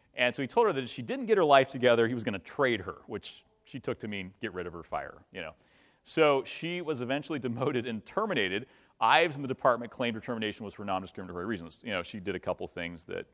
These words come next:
could have been give, given that impression.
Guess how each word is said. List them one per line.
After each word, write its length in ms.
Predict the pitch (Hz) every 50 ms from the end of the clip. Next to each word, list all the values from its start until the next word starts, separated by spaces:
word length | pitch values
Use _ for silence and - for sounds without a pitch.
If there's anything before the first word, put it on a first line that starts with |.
| _ _ _ _ _
could 140 | - 117 101
have 100 | 90 82
been 300 | 90 85 82 85 82 - _ _ _ _ _ _ _ _ _ - _ _ 226 127 104 -
give, 160 | 107 101 87 90 _ _
given 220 | _ 101 92 95 90
that 160 | 90 87 87
impression. 500 | 87 87 - 90 87 - - 90 87